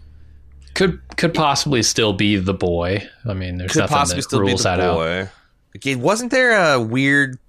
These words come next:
Speaker 2: time incest situation in Dark where
Speaker 1: Oh, yes. Oh, yes.
Speaker 2: Yeah, I thought so too. So it's not beyond the realm of possibility that he is her son,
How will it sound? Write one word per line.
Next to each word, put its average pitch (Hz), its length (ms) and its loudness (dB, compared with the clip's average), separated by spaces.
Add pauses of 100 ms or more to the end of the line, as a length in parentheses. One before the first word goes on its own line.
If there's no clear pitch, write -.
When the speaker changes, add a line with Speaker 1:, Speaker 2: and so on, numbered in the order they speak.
Speaker 2:
time 131 840 -2
incest 127 560 -2
situation 120 920 -2
in 101 200 -4
Dark 104 500 0
where 92 520 0 (100)
Speaker 1:
Oh, 107 280 4
yes. - 580 -2 (240)
Oh, 92 160 2
yes. 87 120 0
Speaker 2:
Yeah, 101 360 2
I 120 80 0
thought 120 280 0
so 101 200 0
too. 85 460 -2
So 127 200 0
it's 123 180 0
not 147 520 0
beyond 127 420 0
the 120 60 2
realm 110 260 0
of 92 60 -12
possibility 104 540 0
that 87 300 -2
he 101 320 -4
is 92 460 -4
her 90 440 0
son, 104 720 -2